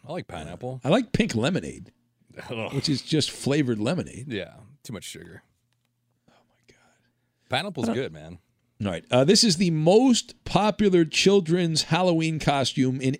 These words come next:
Speaker 2: any given year. It's been that way for years.
Speaker 1: Uh, for a boy or girl?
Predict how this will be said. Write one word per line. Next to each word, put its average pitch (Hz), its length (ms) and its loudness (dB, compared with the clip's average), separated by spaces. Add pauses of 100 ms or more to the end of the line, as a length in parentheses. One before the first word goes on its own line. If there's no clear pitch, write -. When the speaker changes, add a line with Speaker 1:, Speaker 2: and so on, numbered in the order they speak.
Speaker 2:
any 202 320 4
given 160 380 4
year. 139 220 2
It's 127 120 -2
been 165 160 0
that 143 120 0
way 135 140 2
for 123 140 0
years. 90 380 -4 (1200)
Speaker 1:
Uh, 76 60 -20 (440)
for 110 220 -4
a 85 40 -6
boy 110 440 -4
or 117 100 -2
girl? 87 480 -4